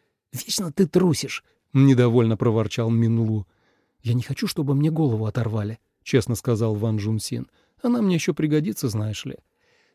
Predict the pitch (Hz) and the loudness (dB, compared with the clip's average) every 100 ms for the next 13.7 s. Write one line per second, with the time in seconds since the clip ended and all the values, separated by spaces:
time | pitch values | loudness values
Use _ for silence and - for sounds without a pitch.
0 | - 170 202 190 180 220 226 226 170 135 | -8 -2 0 0 0 -2 -2 -2 2 2
1 | 113 131 135 - 117 - 127 - _ _ | 2 2 2 2 -2 -2 -10 -12 _ _
2 | 240 202 240 190 190 - 190 190 160 147 | -6 2 4 6 4 2 0 2 0 -2
3 | 143 143 175 165 - 180 151 143 127 110 | -2 0 0 0 0 2 4 4 0 -2
4 | - - _ _ _ _ 165 220 202 190 | -8 -18 _ _ _ _ 2 4 6 6
5 | 170 180 180 123 139 165 131 113 139 135 | 4 2 2 2 2 2 2 0 0 2
6 | 160 151 139 143 127 120 127 127 131 101 | 0 2 0 2 2 2 2 0 -2 -4
7 | 123 _ _ _ - 123 123 104 117 110 | -8 _ _ _ -2 2 4 4 2 2
8 | 113 101 110 107 - 117 107 _ _ 208 | 0 0 0 0 0 -2 -2 _ _ -4
9 | 214 226 - 147 120 131 113 110 180 180 | 0 0 2 2 2 0 0 0 -2 -2
10 | _ _ - 220 220 - 247 160 175 190 | _ _ -8 -6 -4 -2 0 0 0 -2
11 | 139 120 110 151 131 110 - - _ _ | -2 -2 -2 0 0 -2 -8 -16 _ _
12 | - 147 151 160 156 131 131 147 117 117 | -6 -2 0 2 2 2 2 0 0 0
13 | 120 117 131 269 - - 120 | 0 -2 -2 -4 -6 -8 -10